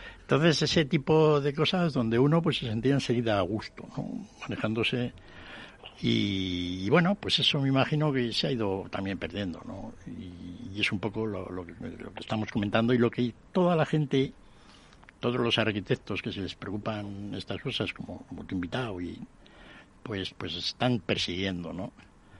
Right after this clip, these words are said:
Ellos, pues, no cabe duda de lo que es en su labor de diseñar cosas bonitas,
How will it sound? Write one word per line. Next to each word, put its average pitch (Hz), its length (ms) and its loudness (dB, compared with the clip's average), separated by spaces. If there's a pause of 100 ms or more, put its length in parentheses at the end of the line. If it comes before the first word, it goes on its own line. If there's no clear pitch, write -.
(680)
Ellos, 117 580 2
pues, - 680 -2 (320)
no 117 140 -4
cabe 110 180 4
duda 113 320 6
de 95 160 0
lo 85 180 -2
que 98 120 0
es 98 120 2
en 110 140 0
su 107 220 2
labor 107 420 4
de 98 260 0
diseñar 101 640 0
cosas 98 440 2
bonitas, 95 840 -2